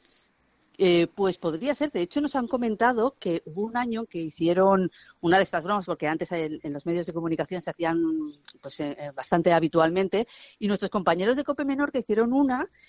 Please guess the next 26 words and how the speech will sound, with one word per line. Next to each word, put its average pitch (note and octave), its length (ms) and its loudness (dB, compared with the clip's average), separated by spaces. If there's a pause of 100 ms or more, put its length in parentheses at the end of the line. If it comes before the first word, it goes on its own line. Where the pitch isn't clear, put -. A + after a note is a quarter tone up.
(140)
eh, F3+ 560 2
en F3+ 160 2
la D#3+ 80 2
radio A#3 300 0
dijeron, G#3 440 0
"El F#3+ 120 0
ayuntamiento A#3 680 0
vacuna G3 460 -2
gratis C4 640 -4
a, F3+ 220 0
a F#3 100 -2
los F3 220 -2
perros". F#3+ 400 2
Bueno, E3 200 -2
la D3+ 140 2
cola A#3+ 240 2
en C#4+ 80 -2
el C4+ 80 -2
ayuntamiento F#3+ 640 -2
de E3+ 120 0
Mahón G3 320 -2
llegaba, G3+ 560 2
bueno, G#3 180 -6
daba A3+ 220 2
la A#3+ 80 2
vuelta G3 460 -2